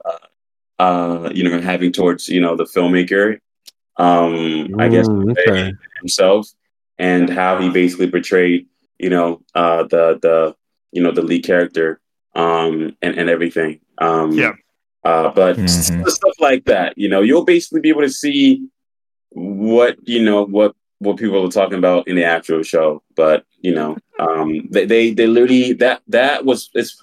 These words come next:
Speaker 1: uh, that show was originally supposed to be a film.
Speaker 3: Yeah,
Speaker 1: And
Speaker 3: it
Speaker 1: then
Speaker 3: came out
Speaker 1: that
Speaker 3: last year.
Speaker 1: Yeah.
Speaker 3: It came out
Speaker 1: So
Speaker 3: last year, dude. It's been postponed a lot. And, you know, to, I, I'm gonna pick up what you said too, Moses. Yes, what I've heard is that they shot the show, like, a year or two ago, whatever.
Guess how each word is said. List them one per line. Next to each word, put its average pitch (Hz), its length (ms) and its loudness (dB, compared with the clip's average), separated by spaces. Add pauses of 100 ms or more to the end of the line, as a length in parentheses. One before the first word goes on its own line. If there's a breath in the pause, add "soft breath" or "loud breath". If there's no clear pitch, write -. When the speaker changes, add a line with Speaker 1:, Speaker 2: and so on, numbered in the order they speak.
(220)
Speaker 1:
uh, 101 220 2
that 135 340 0 (160)
show 156 560 2
was 101 240 0
originally 107 440 0
supposed 101 180 -6
to 95 60 -10
be 90 120 0
a - 40 -2
film. 90 360 -6 (1120)
Speaker 3:
Yeah, 123 160 -4
Speaker 1:
And 98 100 0
Speaker 3:
it 104 40 4
Speaker 1:
then 104 80 2
Speaker 3:
came - 100 0
out - 40 0
Speaker 1:
that - 60 2
Speaker 3:
last 151 280 -2
year. 170 260 -2 (840)
Speaker 1:
Yeah. - 340 0
Speaker 3:
It - 40 -6
came 165 120 -2
out 139 100 -2
Speaker 1:
So 120 60 2
Speaker 3:
last 135 280 2
year, 170 120 0
dude. 139 80 0
It's 117 80 -2
been 147 160 -2
postponed 147 440 -4
a 110 120 0
lot. 131 320 -2
And, 151 160 -6
you 143 100 0
know, 127 60 -10
to, 135 280 -4
I, 143 100 -2
I'm - 160 -12
gonna 147 180 -6
pick 156 180 -2
up 139 80 -2
what 139 80 -4
you 143 60 -8
said - 180 -4
too, 185 80 -2
Moses. 123 320 -2
Yes, 135 220 0
what 127 160 0
I've 127 100 -4
heard 127 180 -4
is 117 120 -4
that 113 260 0 (300 soft breath)
they 139 80 -2
shot 156 220 -2
the 165 60 -2
show, 143 320 2
like, 123 320 0
a 127 60 -2
year 127 200 0
or 139 40 0
two 131 200 0
ago, 123 180 0
whatever. 113 500 0